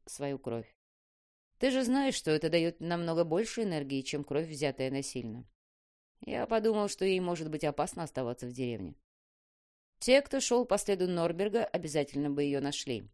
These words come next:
и почувствовали бы на ней его запах. Не мне тебе объяснять, чем бы это для нее закончилось". <laughs> "Добрая девочка",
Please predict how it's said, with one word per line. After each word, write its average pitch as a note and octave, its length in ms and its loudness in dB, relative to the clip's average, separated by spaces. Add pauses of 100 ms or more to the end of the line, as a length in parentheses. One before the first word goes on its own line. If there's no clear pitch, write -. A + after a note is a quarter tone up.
(140)
и - 80 -16
почувствовали A3 680 0
бы E3+ 120 0
на D3+ 120 2
ней F3 260 -2
его C#3+ 240 -4
запах. A#2+ 480 -6 (640)
Не D#3+ 140 -2
мне D3+ 260 0
тебе G#3 260 0
объяснять, C#3+ 640 -4 (240)
чем D3 340 2
бы B2+ 80 0
это B2 200 -2
для B2 140 -4
нее A#2+ 180 -2
закончилось". A#2+ 680 -4 (720)
<laughs> D3 220 -6
"Добрая A#2+ 880 -4
девочка", - 920 -8